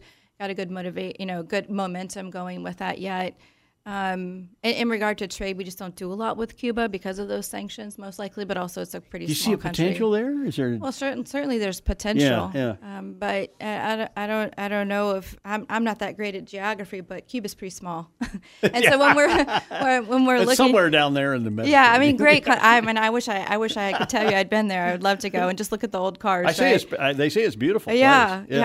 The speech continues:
Speaker 1: yeah, I would love to go. Um, but when we look at markets for companies and we think about the am-, global impact, we're looking for a match.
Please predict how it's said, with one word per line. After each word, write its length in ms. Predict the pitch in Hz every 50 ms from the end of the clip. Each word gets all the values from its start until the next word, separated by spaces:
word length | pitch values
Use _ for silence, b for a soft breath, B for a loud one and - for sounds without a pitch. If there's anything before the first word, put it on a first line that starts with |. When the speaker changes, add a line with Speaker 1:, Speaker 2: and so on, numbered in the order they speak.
| 220 208 190 185 202
Speaker 1:
yeah, 60 | - -
I 100 | 214 240
would 120 | 233 202
love 180 | 196 208 208 202
to 100 | - 214
go. 240 | 180 180 175 170 170 B B B B B B -
Um, 320 | 247 240 233 226 220 220 214
but 240 | - 277 262 220 240
when 140 | 254 262 262
we 100 | 285 302
look 160 | 349 392 -
at 100 | 269 -
markets 440 | 220 220 226 233 226 247 220 - -
for 120 | - 208 202
companies 580 | - 233 220 208 - 196 196 185 185 180 -
and 100 | 196 190
we 80 | 190 190
think 280 | - - 240 240 240
about 240 | 240 196 196 180 180 -
the 60 | -
am-, 260 | - 175 185 190 - _ -
global 300 | 214 202 202 190 185 -
impact, 580 | - 190 185 - 226 233 262 277 247 - - - 262
we're 200 | 214 247 262 262
looking 360 | 254 285 311 - 381 370 330
for 400 | - - - 247 240 233 226 - -
a 60 | 202
match. 600 | 196 190 190 196 - - - - - - -